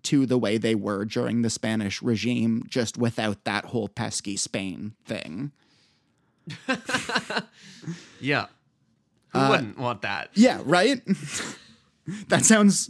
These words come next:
Speaker 1: fucking great for rich people.
Speaker 2: Yeah, like, no complaints. <laughs>
Speaker 1: I'm going to mention now that Carrera would be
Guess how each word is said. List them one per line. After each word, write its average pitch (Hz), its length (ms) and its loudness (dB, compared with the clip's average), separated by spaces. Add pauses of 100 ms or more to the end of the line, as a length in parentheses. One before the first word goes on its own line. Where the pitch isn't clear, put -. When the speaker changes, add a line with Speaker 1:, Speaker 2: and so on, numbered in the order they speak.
(120)
Speaker 1:
fucking 165 420 2
great 151 300 2
for 160 120 0
rich 123 280 -2
people. 135 560 -2 (320)
Speaker 2:
Yeah, 131 320 -2 (180)
like, 123 320 -2 (1300)
no 147 200 -6
complaints. 139 600 -6 (880)
<laughs> - 800 -16
Speaker 1:
I'm 165 160 4
going 175 300 4
to 226 120 -2
mention 156 540 0
now 127 400 0
that - 300 -4
Carrera 147 600 2
would 151 320 0
be 127 320 0